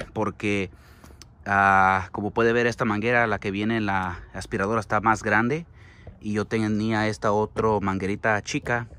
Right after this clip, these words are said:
entonces le puse el cople, es este cople y ya, ya así puedo poner mi manguerita. Y ya si quiere un tamaño más pequeños, pues ya usa el, ese es el, el que sigue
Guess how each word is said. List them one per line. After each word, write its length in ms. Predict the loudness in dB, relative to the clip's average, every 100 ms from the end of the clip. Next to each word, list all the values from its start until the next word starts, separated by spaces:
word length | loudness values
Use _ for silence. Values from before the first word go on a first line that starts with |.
| -14
entonces 600 | -10 -6 -4 -2 -2 -2
le 100 | -6
puse 300 | -6 -6 -6
el 100 | -4
cople, 460 | 0 0 0 -6 -6 -14 -20 -12
es 160 | -8 -6
este 200 | -6 -2
cople 420 | 0 0 -2 -6 -16 -20 -20 -20 -20 -20 -18 -6
y 200 | -2 2
ya, 320 | 4 2 0 -8 -16 -4
ya 200 | 2 2
así 160 | 2
puedo 240 | 0 2 2
poner 260 | 0 0
mi 140 | 0 2
manguerita. 640 | 2 0 -2 0 0 0 -6 -20 -20 -20 -20 -20 -18 -8
Y 60 | -4
ya 120 | -2
si 140 | -2
quiere 200 | -2 0
un 160 | 2 0
tamaño 340 | 0 0 0
más 160 | 0 -2
pequeños, 680 | -4 0 0 2 -2 -4 -10 -14 -18 -18 -18 -16 -16 -8
pues 120 | 0
ya 100 | 4
usa 320 | 4 2 0 0
el, 140 | -2
ese 220 | -6 -6
es 80 | -6
el, 180 | -6 -6
el 100 | -6
que 120 | -6
sigue 440 | 0 0 0 -4